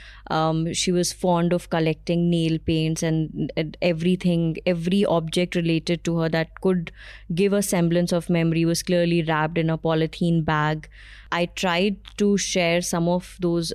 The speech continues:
snaps in the Twitter thread while we were teasing the story, but, uh, of course, when we are on the ground, the focus is so much on, like, who, what, where, when, that I think these details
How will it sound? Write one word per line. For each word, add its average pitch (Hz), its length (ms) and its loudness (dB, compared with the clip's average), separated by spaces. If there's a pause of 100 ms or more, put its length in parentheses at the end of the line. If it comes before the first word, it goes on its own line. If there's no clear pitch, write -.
snaps 156 520 -2
in 165 160 0
the 165 160 0
Twitter 165 340 -2
thread 156 320 -4
while 156 160 0
we 156 100 -2
were 156 180 0 (140)
teasing 170 360 0
the 165 100 0
story, 156 380 0
but, 165 260 -2 (160)
uh, 160 340 2
of 175 200 -2
course, 185 280 0
when 175 200 2
we 175 100 2
are 175 180 2
on 170 200 2
the 170 100 2
ground, 160 420 0
the 170 60 0
focus 170 480 0
is 175 140 0
so 175 200 2
much 165 460 0
on, 160 460 2 (300)
like, 165 200 0
who, 175 220 4
what, 160 380 2
where, 156 360 2
when, 156 360 0
that 156 380 -2 (100)
I 160 120 2
think 170 300 0
these 185 340 2
details 165 720 0